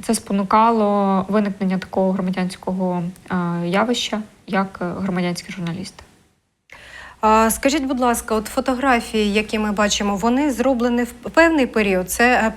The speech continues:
Speaker 2: ну, початок чотирнадцятого року, п'ятнадцятий рік, чи вони, е, все ж таки зроблені впродовж, е, до-, доволі тривалого періоду?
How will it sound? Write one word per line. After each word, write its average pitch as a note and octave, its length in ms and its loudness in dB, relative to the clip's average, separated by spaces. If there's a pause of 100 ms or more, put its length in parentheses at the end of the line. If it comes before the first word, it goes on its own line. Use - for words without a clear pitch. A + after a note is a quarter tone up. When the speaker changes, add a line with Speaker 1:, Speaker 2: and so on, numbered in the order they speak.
Speaker 2:
ну, A3 240 -2
початок C4+ 480 -2
чотирнадцятого A#3 840 -2
року, G#3+ 200 0
п'ятнадцятий G#3+ 680 -2
рік, G3+ 140 -2
чи A3+ 300 -2
вони, C#4 240 2
е, A3 560 4
все B3 180 -4
ж B3 100 -4
таки A#3 180 -2
зроблені G#3+ 460 0
впродовж, A3 680 0
е, G3+ 220 -2
до-, A3+ 320 2
доволі A3+ 320 2
тривалого G3+ 540 0
періоду? G3 480 -4